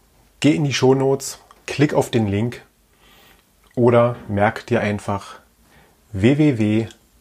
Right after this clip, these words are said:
alles minus nur minus kopfsache punkt com slash p minus analyse. Dort kannst du einen kostenlosen Persönlichkeitstest machen,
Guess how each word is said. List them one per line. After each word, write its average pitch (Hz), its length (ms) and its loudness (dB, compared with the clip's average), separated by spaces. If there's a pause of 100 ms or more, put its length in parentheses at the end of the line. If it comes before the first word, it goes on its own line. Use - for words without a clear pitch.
alles 143 500 0 (100)
minus 98 520 -4
nur 123 400 2 (160)
minus 92 420 -6
kopfsache 123 760 -2 (220)
punkt 98 320 -4
com 127 380 0 (640)
slash - 800 0 (500)
p 123 480 0
minus 110 520 0 (260)
analyse. 107 680 -2 (1500)
Dort 180 280 2
kannst 135 260 -2
du 151 60 0
einen 117 360 0
kostenlosen 147 880 0 (200)
Persönlichkeitstest 113 1040 -2
machen, 147 380 -4